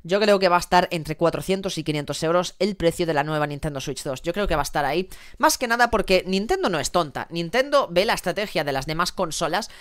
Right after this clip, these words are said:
ve la estrategia de PlayStation y Xbox y están viendo que PlayStation cinco, por ejemplo, vende como churros a quinientos euros, pues no me extrañaría ver a Nintendo decir, "Oye, mira, si PlayStation puede, nosotros también podemos".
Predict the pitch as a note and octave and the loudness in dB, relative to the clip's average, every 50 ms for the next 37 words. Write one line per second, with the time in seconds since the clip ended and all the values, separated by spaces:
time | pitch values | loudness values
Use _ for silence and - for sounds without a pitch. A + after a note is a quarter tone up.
0 | - - - D3 D#3 F#3 G3+ A3+ A3 F3 - - F3 D#3+ F#3+ A3 - - - F3+ | -20 -16 -2 2 4 4 4 4 0 -2 -2 -4 -2 0 0 0 0 0 0 -2
1 | C3+ - - - - - - - - C#3+ - - F3+ F3 - F#3 F3 - - E3 | -2 -2 -6 -16 -20 -20 -16 -6 -6 -2 2 2 2 2 2 2 0 0 0 -2
2 | D#3+ D#3+ D#3+ - - F#3 G#3+ F#3 - - - F3+ E3 D3 - G3 G3 G3 G3+ A3+ | -2 -2 -4 -2 -2 0 0 0 -2 -2 -2 -2 -2 -2 -2 -4 -4 -2 -4 -4
3 | G#3 E3 D3 C#3 - E3+ - F3 F#3+ F#3 F#3 G#3 F#3+ F#3 G3 F3+ E3+ - G3 F#3 | -2 -2 -2 -2 -2 -2 0 0 0 0 0 0 -2 -2 -2 -4 -4 -6 -6 -4
4 | D#3+ D3 C#3+ D#3+ D#3 D3+ D3 G#3 G#3+ F#3 D#3 C#3+ D3 C3+ C#3 - - - - - | -4 -2 0 2 2 2 2 0 -2 -2 -4 -4 -6 -6 -6 -8 -14 -20 -14 -8
5 | F3 E3+ D#3 F3 F3+ F#3+ F#3+ F#3 G3 F#3+ G3 F3+ F3+ F3 - - A3+ G3+ E3 D3+ | -2 4 4 4 6 6 4 4 4 4 2 2 2 2 2 2 0 0 0 0
6 | B2 - - - F3 - - F#3 D#3+ D#3+ D#3+ E3 D#3 F3 E3+ - F#3+ F#3 F#3 F#3+ | -4 -2 -2 0 0 0 -2 -2 -2 -2 -2 -2 0 0 0 2 2 4 4 4
7 | A3+ A#3+ - - - - - - - - D#3+ D#3 F#3 B3+ D4 B3+ - - - F3+ | 2 0 0 -2 -4 -6 -8 -6 -4 -4 -2 -2 -2 0 0 0 0 0 -2 -2
8 | E3 D#3+ D#3+ D#3 E3 D#3+ D3+ D#3 D3+ D#3 D#3 D#3 D3+ D3 E3 D#3 D#3 D#3 D3+ D3 | -2 0 0 2 2 4 4 4 4 4 2 -2 -2 -2 -2 -2 0 2 2 2
9 | C#3 - E3 D3+ C#3+ D#3 F3 E3+ E3+ E3 G3 F#3 C#3+ - - D#3+ D3+ - D#3 D#3 | 2 0 -2 0 0 0 0 0 0 -2 -2 -2 -2 -2 -4 -4 -2 -2 -4 -2
10 | - E3 D3+ - E3 D#3 D#3 - E3 E3 E3+ F#3 F#3+ - - - - D3+ D3+ - | -2 -4 -4 -4 -4 -4 -2 0 0 2 2 0 0 -2 -8 -16 -12 -10 -6 -4
11 | D#3+ D#3 G#3 F#3 - E3+ D3+ D3 C#3 C3 C3+ C3 D3+ F3+ E3+ C#3+ A#2+ A#2 - - | -4 -4 -2 0 0 2 2 0 0 -2 0 2 2 2 2 0 -4 -8 -10 -12